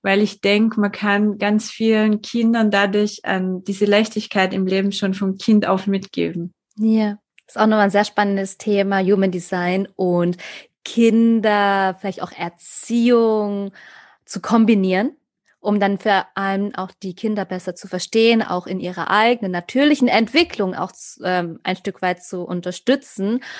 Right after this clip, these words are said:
Speaker 2: Und, äh, mich würde auch einfach interessieren, welche Erfahrung, die du gemacht hast als Reflektorin, kannst du auch mit anderen ReflektorInnen teilen,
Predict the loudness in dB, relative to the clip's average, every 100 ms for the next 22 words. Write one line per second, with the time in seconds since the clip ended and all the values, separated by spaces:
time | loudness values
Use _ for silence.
0 | -18 -20 0 0 2 -2 -2 -2 2 4
1 | 4 2 2 2 2 0 -2 -2 -4 -6
2 | -8 -8 -10 -8 -4 -2 -2 -8 -20 -18
3 | -4 2 4 4 2 -2 2 4 4 2
4 | -2 _ _ _ _ -4 -4 -6 -2 2
5 | 4 4 2 -2 -2 -4 -8 -14 _ _
6 | _ -4 -2 2 2 2 -2 -6 -6 -8
7 | -12 -12 -14 -12 -12 -12 -6 -6 -4 -10
8 | -12 -18 -2 0 0 -4 -4 0 -2 -4
9 | _ _ _ -10 -8 -6 -8 -8 _ 2
10 | 4 6 4 4 0 0 -6 -4 -6 -6
11 | -10 -4 -2 -2 0 4 4 0 -4 -4
12 | 2 2 2